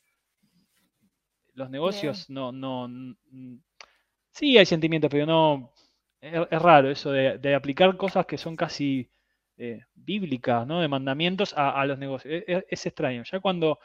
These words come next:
Speaker 2: cuando empiezan con las emociones y demás, y, mm, acá hay
Speaker 1: Claro, ahí,
Speaker 2: algo.
Speaker 1: o sea, como ahí estás hablando que suelen utilizar como algún discurso o algunas expresiones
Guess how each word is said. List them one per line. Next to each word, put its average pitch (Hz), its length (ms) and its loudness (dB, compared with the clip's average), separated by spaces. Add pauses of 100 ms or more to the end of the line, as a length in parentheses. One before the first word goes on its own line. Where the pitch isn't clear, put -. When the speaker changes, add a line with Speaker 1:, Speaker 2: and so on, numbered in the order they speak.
(140)
Speaker 2:
cuando 151 200 -6
empiezan 208 340 -4
con 175 100 0
las 156 180 -2
emociones 185 920 -2
y 160 40 -4
demás, 185 240 -6
y, 175 80 -10
mm, 175 720 -16 (920)
acá 151 240 -4
hay 160 60 8
Speaker 1:
Claro, 156 160 8
ahí, 185 140 4
Speaker 2:
algo. 127 260 -6 (440)
Speaker 1:
o 233 60 -12
sea, 208 120 2
como 196 140 -2
ahí 220 200 8
estás 226 420 6
hablando 233 680 0 (240)
que 208 500 4
suelen 208 460 -2
utilizar 196 340 -4
como 202 180 -2
algún 196 320 -4
discurso 220 880 -2
o 185 60 -6
algunas 180 680 -8
expresiones 208 1120 -2